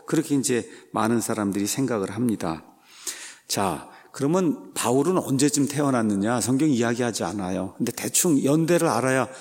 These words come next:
또 이야기를 할 수가 있으니까. 그래서 우리 예수님은 A, 이 비씨 한 사 년경에 태어나신 것으로 이렇게 보시면 되고, 그렇게 해서 삼십삼 년 반쯤 사셨으니까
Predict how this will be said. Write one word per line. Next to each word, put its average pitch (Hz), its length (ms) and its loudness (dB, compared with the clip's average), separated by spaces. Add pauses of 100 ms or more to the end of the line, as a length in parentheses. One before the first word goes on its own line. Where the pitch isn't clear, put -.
(380)
또 135 80 2
이야기를 117 400 2
할 147 120 -2
수가 131 220 0
있으니까. 101 800 -2 (320)
그래서 131 220 -2
우리 135 140 4
예수님은 139 580 2
A, 139 460 2
이 - 180 -6
비씨 147 440 2
한 139 140 0
사 110 320 2
년경에 123 480 2
태어나신 110 520 -2
것으로 98 400 -2
이렇게 98 300 -4 (320)
보시면 107 380 0
되고, 113 520 0
그렇게 107 220 -4
해서 180 380 -2 (360)
삼십삼 147 640 0
년 135 200 2
반쯤 120 500 2
사셨으니까 110 840 -2